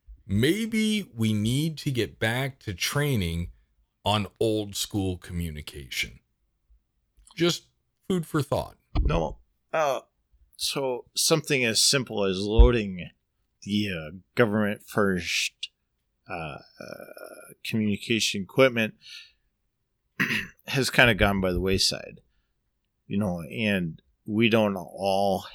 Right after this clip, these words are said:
Speaker 2: have the same skill set where, um, "Hey, I know I need to press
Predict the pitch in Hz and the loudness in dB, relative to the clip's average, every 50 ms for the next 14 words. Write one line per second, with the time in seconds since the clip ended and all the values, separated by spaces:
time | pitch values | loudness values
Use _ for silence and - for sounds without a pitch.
0 | - - - 104 98 92 95 90 87 85 98 - _ _ _ _ _ _ _ - | -10 -2 0 2 2 2 2 -2 -4 -10 -16 -20 _ _ _ _ _ _ _ -6
1 | 95 - - - 110 98 90 87 - - - - 120 113 101 - - 107 98 90 | -2 2 2 2 2 0 0 0 -2 -2 0 0 2 2 4 2 2 2 2 0
2 | 85 - - - - - _ _ _ _ _ _ - - 101 92 90 85 80 76 | -2 -6 -14 -20 -20 -20 _ _ _ _ _ _ -4 -2 0 0 0 0 -2 -6
3 | 76 - _ _ _ _ _ _ _ _ _ _ _ - - 85 76 - 50 50 | -10 -16 _ _ _ _ _ _ _ _ _ _ _ -16 -12 -12 -12 -12 -14 -16
4 | 50 - - - - - _ - - - 104 90 82 65 57 82 98 98 98 90 | -18 -18 -18 -18 -18 -20 _ -12 -6 -4 -2 -2 -2 -4 -8 -8 -8 -8 -6 -8
5 | 92 95 92 82 76 - _ - 98 98 92 87 82 82 - - - - 95 82 | -8 -8 -10 -10 -12 -16 _ -14 -10 -10 -10 -8 -10 -12 -14 -10 -4 -4 -2 -2
6 | - - - - | -2 -4 -6 -6